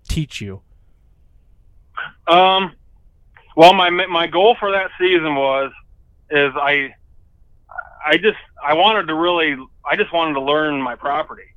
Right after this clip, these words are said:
Speaker 1: Yep.
Speaker 2: You know, I just wanted to learn how the deer, how they used it. Um, a lot of my stand placements were, like I said, I'm, I was kinda new to this at that time, so I was just go-, kinda going off by what the previous,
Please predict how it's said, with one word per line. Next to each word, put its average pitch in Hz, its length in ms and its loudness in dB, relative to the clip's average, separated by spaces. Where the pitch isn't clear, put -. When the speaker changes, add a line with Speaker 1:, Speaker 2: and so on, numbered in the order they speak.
Speaker 1:
Yep. 131 240 -2
Speaker 2:
You 143 60 -6
know, 143 60 4
I 170 60 6
just 180 140 -2
wanted 165 180 0
to 151 60 -2
learn 160 200 -2
how 156 200 -2
the 160 100 -6
deer, 156 280 -6
how 151 240 -6
they 156 120 -2
used 160 400 -4
it. 170 240 -4
Um, 131 400 -2
a 151 160 -12
lot 156 280 0
of 180 60 0
my 165 260 -2
stand 165 300 -2
placements 160 520 -8
were, 143 340 -6
like 143 140 -4
I 139 120 -2
said, 165 140 -2
I'm, 135 420 -4
I 147 60 -6
was 135 180 -6
kinda 151 200 -6
new 156 200 -2
to 151 80 -4
this 127 280 -10
at 127 100 -16
that 127 200 -6
time, 131 340 -8
so 131 220 -4
I 143 140 2
was 156 140 2
just 143 180 -6
go-, 143 140 -8
kinda 165 260 -2
going 165 240 0
off 160 260 -4
by 147 400 -2
what 139 160 -4
the 131 140 -4
previous, 165 500 0